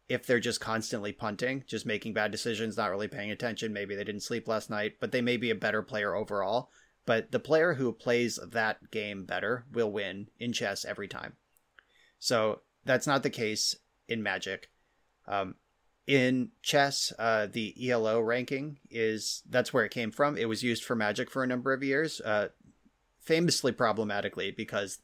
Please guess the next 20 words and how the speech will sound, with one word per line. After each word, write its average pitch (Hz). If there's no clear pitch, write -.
as 113
we're 117
discussing, 110
they're 101
different 98
games. 92
But, 127
like, 120
a 127
chess 175
player 135
can 117
walk 113
into 113
a 107
chess 131
tournament, 110
scan 139
the 131
room, 104